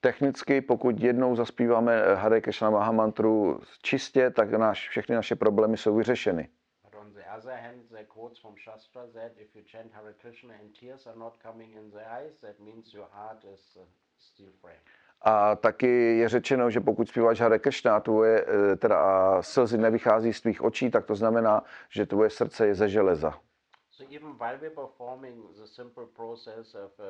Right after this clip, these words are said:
Speaker 2: doing Mangalati and, uh, uh, chanting japa and reading, uh, we have to learn to do that, uh, with, uh, full attention.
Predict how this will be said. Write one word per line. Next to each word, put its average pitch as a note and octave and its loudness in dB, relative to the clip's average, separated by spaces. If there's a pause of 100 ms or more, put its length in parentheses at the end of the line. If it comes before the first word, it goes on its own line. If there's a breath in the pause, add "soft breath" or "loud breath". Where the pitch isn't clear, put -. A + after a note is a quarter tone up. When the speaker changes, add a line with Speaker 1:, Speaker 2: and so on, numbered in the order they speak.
(120)
Speaker 2:
doing G#2+ -20
Mangalati G2+ -20
and, F2+ -20
uh, D#2+ -20
uh, F2+ -20 (600)
chanting G#2+ -20
japa G2 -20
and G2 -20
reading, G#2+ -20
uh, F2+ -20 (480)
we A2 -20
have A2+ -18
to C3 -20
learn A#2 -14 (440)
to B2 -20
do B2+ -18
that, B2+ -14
uh, G#2+ -20
with, A#2 -20
uh, A2+ -16 (540)
full C#3+ -16
attention. A2 -20